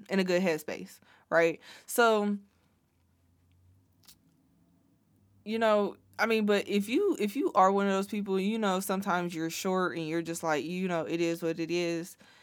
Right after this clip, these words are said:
and you happen to lash out on somebody, that's okay. Just forgive yourself and move on. For, you know, apologize to that person if, you know, if you can still talk to that person, or,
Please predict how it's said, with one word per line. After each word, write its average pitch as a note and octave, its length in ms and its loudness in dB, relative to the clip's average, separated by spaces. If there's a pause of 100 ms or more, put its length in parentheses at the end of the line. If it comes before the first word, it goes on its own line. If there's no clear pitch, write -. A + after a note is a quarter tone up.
(160)
and F#3 220 0
you F3+ 200 -4
happen F#3 300 -2
to F3+ 60 -4
lash F3+ 260 0
out F3 100 -2
on F3+ 100 -4
somebody, F#3 400 -4
that's C4 220 0
okay. G3 420 -6 (340)
Just G#3 440 -2 (160)
forgive A3+ 360 -4
yourself E3+ 420 0
and E3+ 100 -4
move D#3 200 -4
on. D3+ 580 -8
For, G3 240 -4 (100)
you G#3+ 160 -2
know, F#3 180 4
apologize F#3+ 500 4
to G3+ 80 -2
that F3 180 2
person F3 500 -2
if, E3 200 -8
you F3+ 140 -4
know, D#3 160 0
if D#3+ 140 -6
you D3+ 60 -10
can F3+ 240 -2
still E3+ 200 -2
talk F3 240 -2
to F#3 80 -4
that E3+ 180 0
person, E3+ 640 -4
or, C3 200 -12